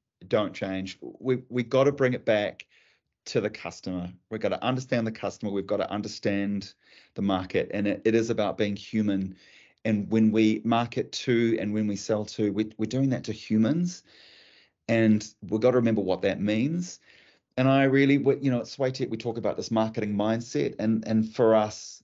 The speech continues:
that's about organizations having a customer-centric view and, and having a view that marketing is an investment to be made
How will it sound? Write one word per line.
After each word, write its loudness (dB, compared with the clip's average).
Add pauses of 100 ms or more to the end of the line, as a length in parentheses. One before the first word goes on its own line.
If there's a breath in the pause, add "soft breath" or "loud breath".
that's 0
about -2
organizations -2 (340 soft breath)
having 2
a 2
customer-centric -6
view -6 (720 loud breath)
and, 2
and -2
having 2
a 2
view 2
that 2
marketing 2
is -2
an 0
investment 0
to -12
be -2
made 0